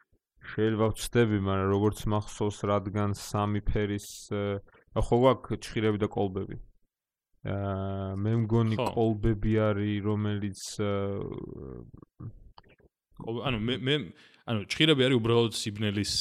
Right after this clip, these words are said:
Speaker 1: ხო,
Speaker 2: იმის,
Speaker 1: ჩხირები
Speaker 2: night
Speaker 1: არის
Speaker 2: mode-ის
Speaker 1: სიბნელისთვის, არის უფრო
Speaker 2: პარტიკულად
Speaker 1: დიდი
Speaker 2: რა.
Speaker 1: ზომის და არის პერიფერულად უფრო მეტი, ვიდრე ცენტრში. მე მნენს მახსოვს და
Speaker 2: აა,
Speaker 1: მაგიტომ
Speaker 2: მაგიდან
Speaker 1: არის, რომ,
Speaker 2: მახსოვს.
Speaker 1: მაგიტომ არის, რომ სიბნელეში, თუ, ვთქვათ,
Speaker 2: აა, ხო,
Speaker 1: ძალიან
Speaker 2: ხო, ხო.
Speaker 1: სიბნელეში ხარ და
Speaker 2: კი.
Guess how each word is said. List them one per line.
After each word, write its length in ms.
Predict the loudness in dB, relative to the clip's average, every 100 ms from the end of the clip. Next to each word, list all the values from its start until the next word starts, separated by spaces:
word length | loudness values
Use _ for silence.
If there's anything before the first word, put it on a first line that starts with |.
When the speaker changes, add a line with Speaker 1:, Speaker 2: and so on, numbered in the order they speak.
| -2
Speaker 1:
ხო, 220 | 6 10 10
Speaker 2:
იმის, 280 | 8 -6 0
Speaker 1:
ჩხირები 260 | 8 8
Speaker 2:
night 140 | 10 8
Speaker 1:
არის 80 | 8
Speaker 2:
mode-ის 80 |
Speaker 1:
სიბნელისთვის, 440 | 6 8 6 6 8
არის 200 | 10 10
უფრო 160 | 8
Speaker 2:
პარტიკულად 140 | 4 6
Speaker 1:
დიდი 180 | 6 6
Speaker 2:
რა. 80 |
Speaker 1:
ზომის 320 | 8 8 6 6
და 140 | 6
არის 280 | 8 8 4
პერიფერულად 840 | 4 6 6 6 6 6 6 4 2
უფრო 320 | -2 -2 2 2
მეტი, 320 | 2 0 0
ვიდრე 280 | 2 2 0
ცენტრში. 580 | 2 0 0 -6 -10 -12 -12 _ -10
მე 160 | -2 2
მნენს 320 | 2 0 0
მახსოვს 220 | -2 2
და 60 | 6
Speaker 2:
აა, 80 | 6
Speaker 1:
მაგიტომ 360 | 8 6 6
Speaker 2:
მაგიდან 100 | 6
Speaker 1:
არის, 160 | 6 8
რომ, 140 | 8
Speaker 2:
მახსოვს. 240 | 8 0 -8
Speaker 1:
მაგიტომ 400 | 4 4 6 4
არის, 160 | 4 4
რომ 100 | 4
სიბნელეში, 800 | 4 2 4 4 4 0 -4 -6 -8 _ -20 -10 2
თუ, 120 | 6 6
ვთქვათ, 360 | 4 2 0
Speaker 2:
აა, 60 | 0
ხო, 220 | 2 2
Speaker 1:
ძალიან 260 | 6 8 8
Speaker 2:
ხო, 40 |
ხო. 80 | 8
Speaker 1:
სიბნელეში 440 | 4 8 6 4
ხარ 200 | 0 -2
და 140 | 2 -2
Speaker 2:
კი. 200 | -2 -12